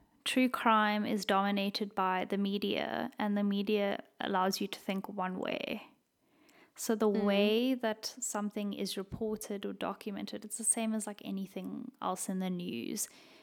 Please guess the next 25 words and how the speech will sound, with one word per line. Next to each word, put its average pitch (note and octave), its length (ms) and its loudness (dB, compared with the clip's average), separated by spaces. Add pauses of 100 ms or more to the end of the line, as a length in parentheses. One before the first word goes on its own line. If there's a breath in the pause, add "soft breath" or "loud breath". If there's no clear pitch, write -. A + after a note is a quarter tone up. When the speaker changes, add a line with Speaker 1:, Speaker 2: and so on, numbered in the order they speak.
(560 soft breath)
Speaker 1:
It, - 140 -6
like, G#3 160 -8
causes G#3+ 540 2
you G3+ 180 2
to - 200 -6
believe F#3+ 360 0
one F3+ 300 -2
thing - 560 -6 (240)
or G3+ 140 -6
the F#3+ 140 0
other. - 500 -4
So, - 200 0
like, G#3 220 -4
for A3 120 0
example, G3+ 560 -2
all A3 100 0
the A3 100 0
documentaries G3 640 0
that G3 180 -6 (120)
have G3+ 160 -4
come G3+ 240 -2
out - 360 -2
on G3+ 200 -2
Madeleine F#3+ 380 0
McCann, F#3+ 640 -2